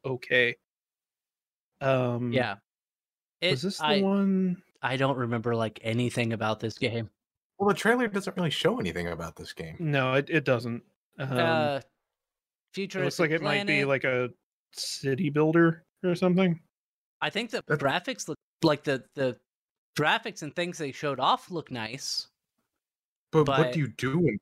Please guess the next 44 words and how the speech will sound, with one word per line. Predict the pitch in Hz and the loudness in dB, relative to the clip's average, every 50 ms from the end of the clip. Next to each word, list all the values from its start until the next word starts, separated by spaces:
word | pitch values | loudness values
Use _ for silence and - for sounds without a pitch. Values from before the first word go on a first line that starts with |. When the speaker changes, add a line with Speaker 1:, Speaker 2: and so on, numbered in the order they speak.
| - | -2
Speaker 3:
like, | 120 120 113 | -2 -2 -2
if | 123 113 - | -2 -4 -4
you're | 170 170 | -4 -2
doing | 143 156 170 165 156 147 | 2 2 2 4 4 2
a | 127 | 0
game | 104 - 107 110 135 143 131 | 0 -2 -2 0 2 2 2
reveal | 113 95 87 92 92 92 92 90 95 - - _ - | 2 2 0 0 0 0 0 -2 -4 -8 -14 _ -10
and | 107 107 | -8 -8
you're | 101 98 92 - - | -8 -8 -10 -10 -10
left | 110 117 123 120 - - - - _ _ _ | -4 -2 -2 -2 -4 -8 -16 -20 _ _ _
at | 117 110 - | -4 -2 0
the | - 110 110 | 2 0 2
end | 117 113 | 2 2
of | 117 104 | 0 0
that | 104 92 98 | 0 0 2
going, | 104 104 101 101 95 87 - _ _ _ _ _ _ _ _ _ _ _ _ _ _ _ _ _ _ 113 113 | 2 4 4 4 2 0 -6 _ _ _ _ _ _ _ _ _ _ _ _ _ _ _ _ _ _ -4 0
"What? | 120 113 120 151 170 165 - _ | 2 4 4 2 0 -2 -8 _
What | 131 135 139 | -6 -4 -2
do | 131 | -2
you, | 131 123 113 - _ _ | -4 -4 -6 -12 _ _
what | 131 135 131 - | -4 -4 -4 -2
kind | - 147 147 135 | -2 0 0 0
of | 127 113 | 0 0
game?" | 127 143 160 151 127 110 104 - _ _ - - _ _ - - - | 0 2 2 2 0 -2 -4 -8 _ _ -20 -20 _ _ -20 -10 -2
I'm | 127 | 0
gonna | 139 151 | 2 4
say | 143 131 | 4 4
Speaker 2:
Yeah. | - 139 | 4 2
Speaker 3:
that's | 147 143 147 | 2 0 2
not | 143 139 135 135 131 | 2 2 2 2 2
a | |
good | 131 131 131 131 | 0 0 -2 -4
Speaker 1:
Uh, | |
Speaker 3:
reveal. | 127 117 - - _ _ - - - _ _ _ _ _ _ _ _ _ _ _ _ _ _ _ _ _ _ _ | -4 -6 -8 -10 _ _ -18 -18 -18 _ _ _ _ _ _ _ _ _ _ _ _ _ _ _ _ _ _ _
Speaker 1:
so | - - - - 160 147 147 143 135 | -12 -10 -2 0 2 2 2 2 0
Speaker 2:
It's, | 127 | 0
Speaker 1:
the, | 139 139 135 135 135 131 131 131 131 131 127 123 123 - - - _ _ _ _ _ _ | 0 2 2 4 2 2 2 2 2 2 2 0 -2 -4 -6 -16 _ _ _ _ _ _
Speaker 2:
it | 147 147 143 - - | -8 -6 -6 -4 0
Speaker 1:
the | 180 | 0
article | 180 214 226 196 - 180 160 | 2 2 0 -2 -2 -2 -2
Speaker 2:
says, | - - - - | -2 -6 -4 0
oh. | 160 | 2
Speaker 1:
says | 143 139 135 135 131 127 - - - - - - _ _ _ _ - 156 | 2 2 2 0 -2 -4 -8 -12 -14 -14 -16 -20 _ _ _ _ -8 -4
Speaker 2:
Mm-hmm. | 147 175 202 202 | -2 -2 -2 -4